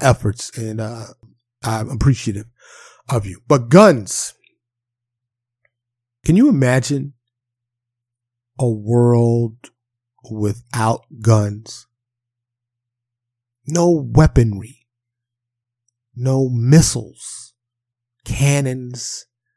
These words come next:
grenades, bombs. What would the world be like if those had never been invented?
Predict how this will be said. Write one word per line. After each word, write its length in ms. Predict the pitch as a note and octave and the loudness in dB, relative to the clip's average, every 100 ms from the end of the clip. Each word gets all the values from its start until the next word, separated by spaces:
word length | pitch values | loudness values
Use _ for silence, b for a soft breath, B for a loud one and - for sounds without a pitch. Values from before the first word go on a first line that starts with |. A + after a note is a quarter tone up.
| _ _ _ | _ _ _
grenades, 1300 | - A#2+ A#2 A#2 C3 C#3 C3 B2+ B2 B2 A2+ - - - _ _ _ _ _ _ _ - G#2+ - _ | -2 0 0 0 2 2 2 -2 -4 -6 -10 -14 -16 -18 _ _ _ _ _ _ _ -20 -20 -20 _
bombs. 1120 | C3 B2+ C3 B2+ A#2+ A#2+ B2 A#2+ - - - _ _ _ _ _ _ _ _ _ | 4 4 2 2 0 0 -4 -8 -12 -16 -18 _ _ _ _ _ _ _ _ _
What 360 | A#2+ D#3+ G#3+ A3+ | 2 4 4 2
would 180 | G3+ | 0
the 120 | F3+ E3 | 0 0
world 640 | B2+ C#3 C#3 C3+ A#2 A#2 | 2 2 4 2 -2 0
be 220 | C#3+ C3 | 0 0
like 420 | A#2+ G#2+ G#2 A2 - - _ _ _ _ _ _ _ _ _ _ _ _ - | -2 -4 -6 -10 -16 -20 _ _ _ _ _ _ _ _ _ _ _ _ -12
if 220 | D3+ B2+ - | -12 -10 -6
those 280 | D3+ D3+ | -4 -2
had 280 | A#2+ C#3 A#2+ | -2 -4 -2
never 340 | B2 C3 C3 B2+ | 0 0 2 2
been 220 | B2 B2 | 2 2
invented? 580 | B2 A2 C3+ C#3 - | 0 0 -2 -2 -10